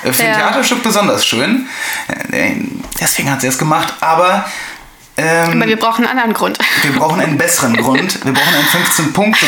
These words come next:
Speaker 1: Grund und nicht einen acht Punkte mit Auge zudrücken Grund.
Speaker 2: <laughs> Ich weiß nicht. Keine Ahnung.
Speaker 1: Ja, das ist ja die Wahrheit.
Speaker 2: Ist das so?
Speaker 1: Wenn jemand das so begründet hätte, würde ich ihm durchaus hohe Punkte geben.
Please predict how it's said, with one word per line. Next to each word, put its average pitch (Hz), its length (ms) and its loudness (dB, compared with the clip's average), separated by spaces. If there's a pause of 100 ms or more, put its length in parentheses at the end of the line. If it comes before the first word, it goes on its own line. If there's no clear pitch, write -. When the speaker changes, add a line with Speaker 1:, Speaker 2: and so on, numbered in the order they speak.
Speaker 1:
Grund 185 200 2
und 156 120 0
nicht - 220 0
einen 156 320 0
acht 175 180 0 (380)
Punkte 175 360 0
mit 151 280 0
Auge 156 240 2
zudrücken - 540 2
Grund. 104 320 0
Speaker 2:
<laughs> - 60 -4 (1000)
Ich 196 80 2
weiß 220 240 0
nicht. 196 340 0 (600)
Keine 208 200 0
Ahnung. 226 400 0 (200)
Speaker 1:
Ja, 107 80 -2
das 107 80 -2
ist 113 80 0
ja 113 60 2
die 117 120 2
Wahrheit. 113 320 0 (260)
Speaker 2:
Ist 262 140 -2
das 220 180 0
so? 233 220 2
Speaker 1:
Wenn 143 160 2
jemand 143 220 4
das 131 100 0
so 127 100 2
begründet 175 360 2
hätte, 233 200 0
würde 208 160 2
ich 190 80 0
ihm 170 160 0
durchaus 120 360 0
hohe 104 160 0
Punkte 92 260 -2
geben. 92 380 -4